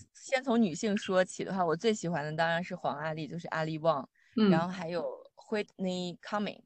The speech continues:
Speaker 1: 就是惠特宁·康宁，
Speaker 2: 嗯。
Speaker 1: 然后还有 Michelle Wolf，米歇尔·沃尔夫，然后还有 John Rivers，琼·里弗斯，然后
Speaker 2: <laughs>你这，我以为只有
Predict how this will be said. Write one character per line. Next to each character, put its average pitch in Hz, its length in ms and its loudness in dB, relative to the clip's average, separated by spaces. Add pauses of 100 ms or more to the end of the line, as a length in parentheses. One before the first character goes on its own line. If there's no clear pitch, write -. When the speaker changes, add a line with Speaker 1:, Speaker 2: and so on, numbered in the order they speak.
Speaker 1:
就 165 160 -8
是 160 260 -2
惠 240 300 2
特 196 240 0
宁· 147 300 -2
康 262 280 2
宁， 175 300 -2 (480)
Speaker 2:
嗯。 214 140 6
Speaker 1:
然 175 120 10
后 175 60 4
还 190 200 0
有 156 340 4 (320)
Michelle 175 480 0
Wolf， 175 300 2 (200)
米 202 340 0
歇 262 260 2
尔· 247 280 4
沃 208 200 2
尔 - 180 2
夫， 240 380 -4 (380)
然 160 140 2
后 180 100 0
还 220 120 -2 (120)
有 - 180 -2 (460)
John 208 400 4
Rivers， 196 520 2 (320)
琼· 208 360 6 (160)
里 180 160 -2
弗 170 200 -4
斯， 247 380 2 (380)
然 277 120 2
后 - 300 0
Speaker 2:
<laughs> - 420 -4
你 - 200 -2
这， - 80 -12 (640)
我 370 120 2
以 466 140 2
为 392 200 0
只 392 60 2
有 427 60 4